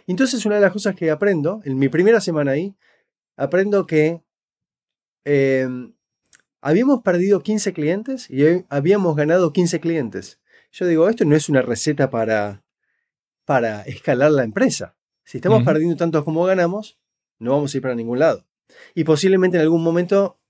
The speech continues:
Speaker 1: a alguien despidan. Puede ser que me despidan a mí también". Entonces, cuando salimos de ese town hall, de esa reunión,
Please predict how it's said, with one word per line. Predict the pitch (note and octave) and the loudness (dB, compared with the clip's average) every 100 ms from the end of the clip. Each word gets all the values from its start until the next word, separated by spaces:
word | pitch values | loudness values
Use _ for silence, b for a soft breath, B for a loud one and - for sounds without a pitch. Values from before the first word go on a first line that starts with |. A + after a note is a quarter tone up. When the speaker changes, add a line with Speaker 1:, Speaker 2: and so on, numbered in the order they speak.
| _ _ _ _ _ _ - | _ _ _ _ _ _ -8
Speaker 1:
a | C3 | -2
alguien | D3 F3 C#3 | 0 2 0
despidan. | A#2 - G#3 A#2+ F2+ _ _ _ _ | 0 0 0 0 -4 _ _ _ _
Puede | C#3 B2 | -2 -2
ser | C3+ | -2
que | |
me | A#2+ | -4
despidan | G#2+ C#3+ B2 | -4 -2 0
a | C#3+ | 0
mí | D#3+ | -2
también". | G2+ - _ _ B B B B B B | -4 -10 _ _ B B B B B B
Entonces, | E3+ A#3 A#3+ | -4 -2 0
cuando | G3+ F3 | 0 0
salimos | F3 G3 A#3 | 0 2 4
de | F#3+ | 2
ese | F3+ | 0
town | F3+ F3 C#3 | 0 2 2
hall, | C#3 C3 | -2 -2
de | |
esa | C3 C3+ | -2 -2
reunión, | C3+ C3 A#2 A#2 | -2 -2 -4 -6